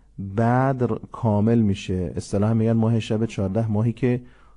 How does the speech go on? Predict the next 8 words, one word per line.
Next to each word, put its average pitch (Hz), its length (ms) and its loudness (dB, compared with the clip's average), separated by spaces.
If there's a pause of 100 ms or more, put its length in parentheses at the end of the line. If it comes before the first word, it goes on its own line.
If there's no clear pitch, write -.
(140)
کامل 101 720 2
می‌شه. 92 680 0
والقمر 104 580 0
اذا 107 240 0
اتسق. 104 420 -4 (180)
خداوند 113 420 4
عزوجل 113 580 2
به 131 180 0